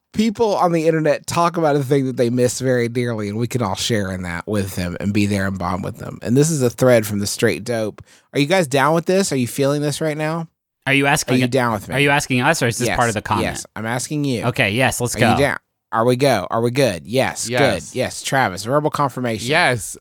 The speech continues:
Speaker 3: I,
Speaker 1: This is
Speaker 3: yes,
Speaker 1: fr-,
Speaker 3: Justin.
Speaker 1: this is from The Straight Dope. Wolfmeister, February twenty-seventh. Holy fucking shit.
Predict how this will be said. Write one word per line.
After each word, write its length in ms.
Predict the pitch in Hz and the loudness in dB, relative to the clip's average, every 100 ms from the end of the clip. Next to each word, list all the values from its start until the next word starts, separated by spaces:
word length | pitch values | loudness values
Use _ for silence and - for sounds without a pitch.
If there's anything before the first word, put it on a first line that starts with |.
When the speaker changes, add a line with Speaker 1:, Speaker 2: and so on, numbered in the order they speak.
| - | -2
Speaker 3:
I, 100 | 139 | 0
Speaker 1:
This 80 | 139 | 2
is 60 | 151 | 2
Speaker 3:
yes, 340 | 180 180 127 | 2 2 -2
Speaker 1:
fr-, 40 | - | -4
Speaker 3:
Justin. 360 | 104 92 - 156 | -4 -4 -6 -6
Speaker 1:
this 100 | 151 | -4
is 100 | 151 | -4
from 180 | 151 147 | -2 0
The 80 | 131 | -2
Straight 340 | - 135 123 | 0 0 0
Dope. 260 | 117 90 - _ _ _ _ _ _ _ _ _ _ _ _ _ _ _ _ | -2 -4 -6 _ _ _ _ _ _ _ _ _ _ _ _ _ _ _ _
Wolfmeister, 840 | 139 165 - 120 95 87 - 65 - _ _ _ _ | 0 2 2 0 0 -4 -8 -10 -14 _ _ _ _
February 520 | - 151 160 165 151 | 0 2 4 4 2
twenty-seventh. 800 | - 139 156 - 135 110 107 - _ | 0 0 0 2 0 0 -4 -10 _
Holy 380 | - 151 180 190 | -2 0 2 2
fucking 400 | - 190 214 202 | 0 0 0 -2
shit. 400 | - 147 120 | 2 2 2